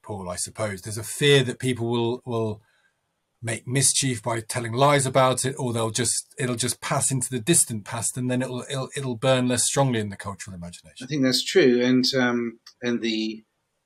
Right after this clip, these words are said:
Speaker 2: issue is not only if we remember, but how we remember and what we remember. And I think, uh, listening to Renee, and it's such a privilege and an honor to have you here and talking to us, Renee.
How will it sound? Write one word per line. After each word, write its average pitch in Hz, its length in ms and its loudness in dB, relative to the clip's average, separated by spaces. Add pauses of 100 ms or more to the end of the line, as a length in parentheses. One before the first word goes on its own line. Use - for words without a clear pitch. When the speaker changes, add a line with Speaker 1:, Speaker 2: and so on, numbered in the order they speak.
(140)
Speaker 2:
issue 127 260 2
is 113 180 0
not 123 180 2
only 113 300 -4
if 120 220 -4
we 107 140 -4
remember, 104 500 -4
but - 300 -4
how 135 340 0
we 107 380 -4
remember 107 480 -4
and 117 180 -2
what 123 260 0 (160)
we 104 100 -8
remember. 95 520 -14 (100)
And 110 160 -8
I 107 60 -6
think, 113 420 -6
uh, 110 220 -2 (380)
listening 120 440 -2
to 110 340 -2
Renee, 110 400 -2
and 104 200 -6
it's 107 180 -2
such - 240 -6
a 104 80 -14 (100)
privilege 107 460 -2
and 104 160 -10
an 101 200 -12
honor 113 360 -10
to 110 180 -20
have 110 200 -10
you 104 280 -8
here 107 320 -8 (100)
and 104 180 -12
talking 131 380 -4
to - 120 -16
us, - 180 -10 (440)
Renee. 110 360 -2